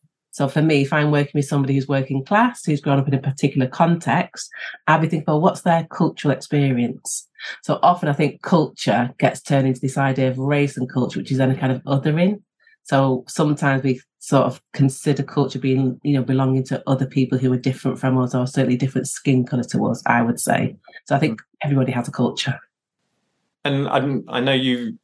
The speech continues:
Speaker 2: are autistic, and so that we've got kind of an intersectionality here of different layers of elements of your story.
Speaker 1: Mm-hmm.
Speaker 2: And so I, I guess you see a therapeutic situation very differently to how I might.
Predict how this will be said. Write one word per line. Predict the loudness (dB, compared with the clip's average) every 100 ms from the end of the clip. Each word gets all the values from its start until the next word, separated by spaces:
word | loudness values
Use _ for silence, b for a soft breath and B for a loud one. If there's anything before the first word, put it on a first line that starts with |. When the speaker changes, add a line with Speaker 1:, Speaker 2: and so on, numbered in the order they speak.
| _ -2
Speaker 2:
are | 2 2
autistic, | 2 -2 -2 -4 0 2 2 0
and | -2 -2
so | -2 0
that | 2 0 0
we've | -8 -2
got | 2 2 0
kind | -2 0
of | 0
an | 0
intersectionality | 0 -2 -4 -2 -2 0 -2 0 0 -2 -2 -2 -2
here | -4 -4 0 0
of | 0 -2 -4 -16 -8
different | -6 -4 -4 -2
layers | 0 2 0 -2 -4
of | 0 0 0 -6 -18 _ _ _ _ -4
elements | 0 0 -2 -4
of | -2
your | 0 2
story. | -2 -6 -4 -2 0 0 -2 _ B B
Speaker 1:
Mm-hmm. | -2 0 -2 -4 -10 _
Speaker 2:
And | 0 2 2 0
so | 0 0
I, | 2 -2
I |
guess | 0 0 -2 -6 -6
you | -2 0
see | 2
a | 0
therapeutic | 2 2 2 0 -2 0 -2
situation | -2 -2 0 0 0 -4 0
very | 0 0
differently | -2 -2 -2 -2 0 0 -2
to | -2 0 0
how | -2 0 2
I | 2
might. | 0 -4 -4 -4 -6 -10